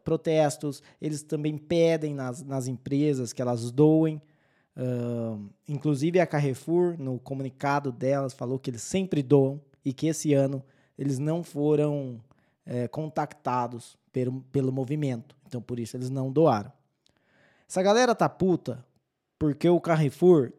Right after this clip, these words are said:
doou cesta básica pra soldado, pros soldados israelenses, entendeu? Carrefour, não o Carrefour de Santo André, é claro. É, o Carrefour,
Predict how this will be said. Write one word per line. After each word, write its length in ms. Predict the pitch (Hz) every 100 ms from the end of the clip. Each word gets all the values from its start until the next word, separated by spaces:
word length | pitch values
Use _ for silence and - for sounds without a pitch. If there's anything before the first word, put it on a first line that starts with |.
| -
doou 340 | 175 165 175
cesta 400 | - 175 165 175
básica 420 | 135 143 143 160
pra 160 | 147 156
soldado, 680 | - 160 139 131 139 139
pros 220 | - 151 147
soldados 500 | 160 143 127 131 139
israelenses, 800 | 139 143 156 107 113 _ - _ _ _ _
entendeu? 360 | - 110 127 101 _ _ _
Carrefour, 720 | - 143 175 175 180 202 202 175
não 180 | 175
o 40 | 262
Carrefour 520 | 262 190 160 - 151
de 80 | 143
Santo 280 | 156 147 165
André, 320 | 165 117 95
é 40 |
claro. 400 | - 110 - - _ _ _ _ _ -
É, 220 | 120 113
o 80 | 107
Carrefour, 800 | - 135 151 151 147 160 180